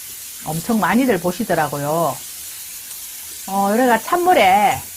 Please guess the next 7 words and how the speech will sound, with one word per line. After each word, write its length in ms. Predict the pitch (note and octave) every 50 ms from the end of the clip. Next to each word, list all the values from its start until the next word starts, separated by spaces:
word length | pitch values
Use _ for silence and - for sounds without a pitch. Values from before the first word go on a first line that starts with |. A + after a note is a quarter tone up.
| - - - - -
버뜩 480 | - F3 F#3 F#3+ F#3+ - - B3+ B3+ E4
헹궈줘야지 960 | F4 E4+ D4 A#3+ G#3 G3 G3 G3 G3 G3 F3 D#3+ E3 E3+ F#3 F3+ D#3 C3+ B2+ - - -
파랗게 1080 | - - F3+ F3 F3 F3+ F3+ F3+ F#3 F#3 F#3 G#3+ A3+ A#3 - - E3 C#3 C#3+ D#3 D#3+ D3
요 60 | C#3+ C#3
색깔이 480 | - - - A3+ - - A3+ G3 E3+
살아나고 720 | D#3+ - - G3 F3+ D3+ D#3 D3+ D#3 - - C#3 C#3+ D3 D3
탱글탱글하니 1300 | - - - F#3+ F#3 F3+ F3+ F3+ F3+ F3 - - G3+ F#3 F3+ F3 F3+ F3 F3 F3+ A3 G#3+ F#3+ D3+ C3+